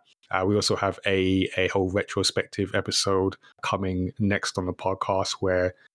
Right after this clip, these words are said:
Tazzy, uh, and I break down our favorite moments from the story.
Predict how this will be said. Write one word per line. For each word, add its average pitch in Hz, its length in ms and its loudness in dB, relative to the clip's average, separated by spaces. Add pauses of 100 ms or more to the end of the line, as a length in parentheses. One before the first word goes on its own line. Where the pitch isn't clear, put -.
Tazzy, 92 540 0 (100)
uh, 92 200 2
and 92 100 -4
I 90 100 2
break 92 280 -2
down 90 340 0 (340)
our 87 140 -4
favorite 95 340 -4
moments 107 300 0
from 110 120 0
the 101 60 2
story. 127 480 2